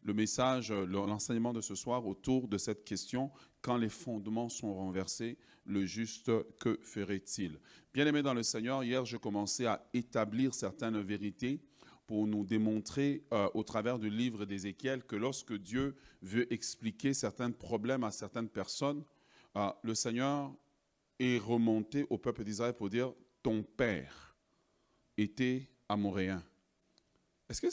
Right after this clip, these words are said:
est-ce que le texte a été comme la lumière pour vous ? Ta mère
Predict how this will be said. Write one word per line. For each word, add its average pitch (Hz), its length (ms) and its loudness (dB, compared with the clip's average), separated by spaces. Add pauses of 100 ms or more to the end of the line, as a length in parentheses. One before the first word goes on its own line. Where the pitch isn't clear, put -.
(100)
est-ce 135 140 0
que - 80 2
le - 100 6
texte - 280 0
a 123 80 6
été 127 160 0
comme 117 160 2
la 107 100 4
lumière 104 340 2
pour 98 200 -4
vous ? 113 240 -2 (560)
Ta 127 160 8
mère 143 480 6